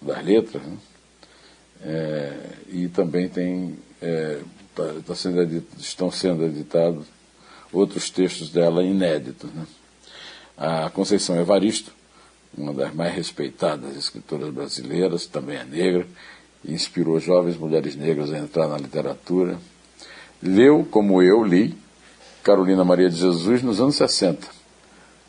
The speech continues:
Ela leu com as mães e as ti-, a mãe e as tias. Eu li com a minha mãe, que trabalhavam, a,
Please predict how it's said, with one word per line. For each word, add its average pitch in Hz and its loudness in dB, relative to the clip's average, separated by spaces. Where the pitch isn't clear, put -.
Ela 104 6
leu 120 6
com 135 2
as 110 2
mães 135 4
e 127 6
as 127 0
ti-, 87 -2
a 85 2
mãe 127 4
e 131 6
as - 2
tias. 80 -2
Eu 95 6
li 110 0
com 127 0
a - 2
minha 127 2
mãe, 90 2
que - -12
trabalhavam, 87 2
a, 87 0